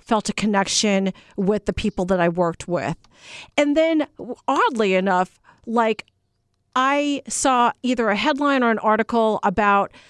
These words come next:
how helpful it is to work with a friend, and that the workplace is a lot, I'm,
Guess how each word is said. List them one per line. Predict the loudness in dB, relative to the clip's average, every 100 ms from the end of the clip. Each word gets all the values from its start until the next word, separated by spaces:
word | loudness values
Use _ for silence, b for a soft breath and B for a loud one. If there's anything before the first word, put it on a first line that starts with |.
| B B
how | 0 2 4 2 -2 -4
helpful | -2 -2 0 0 2
it | 2
is | 2 0 -2 -8 B -8
to | -2 0 2 2 2 0 -4 b b b -6
work | 0 0 -2 -2
with | 0 0
a |
friend, | -2 0 0 2 0 -4 -8 -2
and | 0 2
that | 0 -2 -12
the | -6 -4
workplace | 0 0 -2 -6 _ _ -6 -2 0 -2 -6 -18 -6
is | -2 0 0 -2 -6 -12 B B B
a | -2 0 0 0 -4 -4
lot, | 0 2 4 2 -2 _ _ 0
I'm, | 2